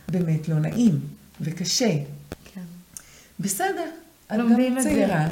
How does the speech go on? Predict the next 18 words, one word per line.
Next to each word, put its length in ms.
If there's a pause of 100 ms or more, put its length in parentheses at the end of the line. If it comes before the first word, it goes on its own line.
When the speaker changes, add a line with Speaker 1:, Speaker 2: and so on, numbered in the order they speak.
(160)
Speaker 1:
ואת 320
Speaker 2:
כן. 40
Speaker 1:
לגמרי 400
תלמדי. 280
Speaker 2:
אמרנו 320
שזה 260
מסע, 360 (360)
אז, 280
אה, 40 (540)
בתוך 280
המסע 140
Speaker 1:
כן, 220 (140)
Speaker 2:
הזה. 100 (260)
Speaker 1:
כן, 320
ולזכור 840
שכסף 680
זאת 240
אנרגיה. 640